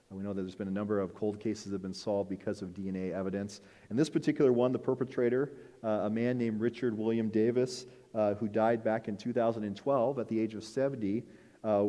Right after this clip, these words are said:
was traveling through the area when he committed this heinous crime. It was an abduction and a murder and a terrible, terrible thing. I was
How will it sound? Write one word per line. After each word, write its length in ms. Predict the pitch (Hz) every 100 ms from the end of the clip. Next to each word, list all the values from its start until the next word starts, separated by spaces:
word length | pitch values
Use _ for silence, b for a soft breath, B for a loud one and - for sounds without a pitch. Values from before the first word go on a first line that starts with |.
| -
was 200 | 107 117
traveling 380 | - 185 185 165
through 140 | 151 147
the 120 | 127
area 300 | 127 123 120
when 160 | 117
he 80 | 113
committed 480 | 113 117 113 113 110
this 180 | 104 -
heinous 360 | 113 104 98
crime. 440 | - 104 95 90 85
It 80 | 87
was 140 | 85
an 60 | 87
abduction 500 | 82 98 95 - 92
and 100 | 85
a 40 |
murder 420 | 85 92 90 87
and 80 | 82
a 40 | 82
terrible, 440 | - 113 104 90
terrible 380 | - 95 87 82
thing. 260 | 90 80 73 - b b b b b b b b b _ _ -
I 60 |
was 260 | 196 226 -